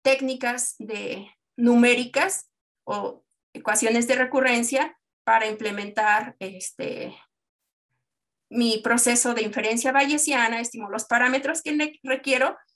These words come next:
y entonces así puedo calcular la función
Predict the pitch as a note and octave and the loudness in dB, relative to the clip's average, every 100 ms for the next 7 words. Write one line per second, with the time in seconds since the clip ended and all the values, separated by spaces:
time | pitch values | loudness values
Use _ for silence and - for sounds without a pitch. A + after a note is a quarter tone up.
0 | - A#3 A#3 B3+ C#4 D4 C4+ C4+ A#3+ A#3+ | -8 -6 0 0 0 -4 -6 -6 -4 -2
1 | B3 A#3 G#3 A3 G#3 G#3+ A#3 - - G#3+ | -2 -2 -6 -6 -2 0 0 -6 -8 -2
2 | G3+ F#3+ - - _ _ _ C4 A#3+ B3+ | -2 -2 -8 -16 _ _ _ -8 -6 -2
3 | A#3 A#3 B3 C4 | 0 0 -2 -6